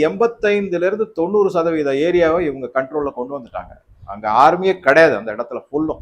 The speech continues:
அதே மாதிரிதான் இந்த சின் ஸ்டேட் இருக்கு இல்லையா, அதுலயும் அதே மாதிரிதான் இருக்கு. ஆர்மி ஆட்சிங்கிறது கிடையாது, அங்க ஆர்மி மக்கள் ரொம்ப குறைவு. சின் கவுன்சில் இருக்கு இல்லையா, அவங்க அந்த ஏரியா ஃபுல்லையும் ஆக்கிரமிச்சிட்டாங்க அப்படிங்கிறது தான் நியூஸ். So, இப்ப நீங்க பாத்தீங்கன்னாக்கா, சின்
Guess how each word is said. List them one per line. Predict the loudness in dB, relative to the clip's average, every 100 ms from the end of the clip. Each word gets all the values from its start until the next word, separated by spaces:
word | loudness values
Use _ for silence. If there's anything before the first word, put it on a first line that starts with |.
| -10
அதே | 2 4 6 6
மாதிரிதான் | 6 6 4
இந்த | 2 -2
சின் | -4 -4 -6 -8 -14
ஸ்டேட் | -14 2 4 4
இருக்கு | 0 -6
இல்லையா, | -2 0 2 0
அதுலயும் | -2 -2
அதே | -2 -2
மாதிரிதான் | -6 -8 -8 -8
இருக்கு. | -12 -14 -14 -14
ஆர்மி | -10 -4 -4 -4 -4
ஆட்சிங்கிறது | -4 -4 -14 -12 -12 -12
கிடையாது, | -10 -8 -8 -10
அங்க | -12 -4
ஆர்மி | -2 -2 -4
மக்கள் | -8 -6 -8
ரொம்ப | -8 -14 -14
குறைவு. | -6 -4 -4 -8 -10
சின் | -4 -4 0
கவுன்சில் | 6 6 6 2
இருக்கு | 2 -2 -4
இல்லையா, | -2
அவங்க | -2 -2 -6
அந்த | -4 -2
ஏரியா | -2 -2 -6
ஃபுல்லையும் | -10 -12 -8 -8
ஆக்கிரமிச்சிட்டாங்க | -6 -10 -12 _ -20 -18 -18
அப்படிங்கிறது | -20 -20 -20 -20 -14
தான் | -12 -12
நியூஸ். | -16 -20 -20 -4
So, | -2
இப்ப | 0
நீங்க | 0 0 4
பாத்தீங்கன்னாக்கா, | 4 2 -2 -4 -6 -10
சின் | -2 0 0 -10